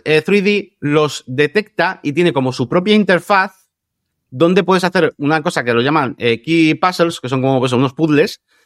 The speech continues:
donde puedes ir metiéndole como eventos. Y estos sí que interactúan. Entonces, tú tienes el objeto, eh, no sé qué, y le dices, "Cuando el objeto, eh, con el I D no sé qué, em, se le haga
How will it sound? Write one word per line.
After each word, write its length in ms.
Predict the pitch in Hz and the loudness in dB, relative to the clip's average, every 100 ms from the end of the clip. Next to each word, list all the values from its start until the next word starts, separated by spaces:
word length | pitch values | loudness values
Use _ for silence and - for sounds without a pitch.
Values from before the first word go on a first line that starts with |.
| _ - | _ -2
donde 240 | 151 160 | 0 2
puedes 240 | 156 180 202 | 2 2 2
ir 60 | |
metiéndole 400 | 196 180 190 202 | 2 2 2 2
como 220 | 160 135 110 | 2 0 0
eventos. 580 | 104 98 135 233 - _ _ _ _ _ - | 0 -2 -4 -6 -8 _ _ _ _ _ -4
Y 260 | 196 277 - | 2 2 0
estos 300 | 190 - 240 | -4 0 -2
sí 160 | - 226 | 0 0
que 100 | 208 | 2
interactúan. 560 | 175 147 143 277 196 | 2 0 -2 0 0
Entonces, 320 | 135 131 139 - | 0 0 -2 0
tú 100 | 170 | 0
tienes 240 | 170 170 | 0 2
el 80 | 160 | 0
objeto, 520 | 151 - 175 127 - - | -2 -2 -2 -2 -4 -2
eh, 520 | 123 123 120 120 - - | 0 2 2 0 -4 -6
no 120 | 131 | -4
sé 120 | 139 | -2
qué, 200 | 147 196 | -4 -2
y 40 | 127 | 0
le 100 | 135 | 0
dices, 340 | - 131 - | 0 -2 -2
"Cuando 280 | 147 143 143 | -2 0 2
el 60 | |
objeto, 720 | 147 139 185 202 - 147 113 - | 0 0 -2 0 0 0 0 -4
eh, 200 | - 143 139 | -4 -2 0
con 120 | 147 | 0
el 80 | 151 | 2
I 60 | |
D 200 | 156 190 | 2 2
no 120 | 180 | 0
sé 160 | 165 - | -2 -2
qué, 300 | 156 120 95 _ _ - | 0 0 -4 _ _ -6
em, 600 | 139 139 139 139 139 135 | -2 0 2 2 2 0
se 160 | 127 147 | -2 -2
le 100 | 160 | 0
haga 260 | 190 170 | -2 -4